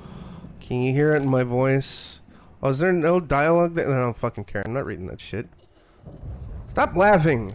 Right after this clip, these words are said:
Who the fuck is laughing? No, I don't give a shit. Fuck your kid.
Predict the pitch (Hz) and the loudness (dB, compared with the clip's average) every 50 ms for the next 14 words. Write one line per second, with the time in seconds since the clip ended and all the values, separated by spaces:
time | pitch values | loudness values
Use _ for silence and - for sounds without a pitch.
0 | - - 233 277 - - - - 254 254 - 220 160 135 143 156 151 135 123 113 | -10 -10 -10 -10 -8 -8 -4 -4 -4 0 0 0 2 2 2 2 2 0 0 -2
1 | 101 98 104 - - - - - - - - - - - - - 160 160 170 175 | -6 -6 -10 -12 -16 -18 -20 -20 -20 -20 -18 -18 -18 -16 -16 -8 -2 0 4 4
2 | 165 165 180 196 165 135 110 131 110 101 - - - - 101 - - - _ _ | 6 6 6 4 2 0 -2 -6 -6 -6 -6 -8 -8 -8 -10 -12 -12 -18 _ _
3 | - - - - - - - - - - - - - - - - - - - - | -20 -20 -20 -20 -20 -20 -20 -20 -20 -20 -20 -20 -20 -20 -20 -20 -20 -20 -20 -18
4 | - - 196 220 233 - - 180 135 - - - 113 107 - - | -4 0 2 2 2 0 -4 -4 -4 -4 -4 -4 -4 -4 -6 -10